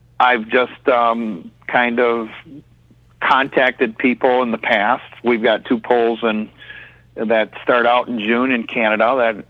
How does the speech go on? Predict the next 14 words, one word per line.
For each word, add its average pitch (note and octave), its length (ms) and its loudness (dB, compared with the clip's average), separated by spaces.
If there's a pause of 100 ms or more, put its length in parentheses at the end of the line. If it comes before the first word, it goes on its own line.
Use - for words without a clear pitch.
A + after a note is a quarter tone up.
are A2 120 2
pulling, A2 540 -2 (240)
you A#2 180 -2
know, G#2 480 -2 (180)
paying B2 500 -2
some G#2 140 -2
really A#2+ 260 2
good A2 220 -2
purses, G#2+ 460 -4 (140)
which B2 200 0 (240)
helps. A2+ 420 -2 (560)
And A#2 200 2
they're B2+ 120 2
together. C3 580 0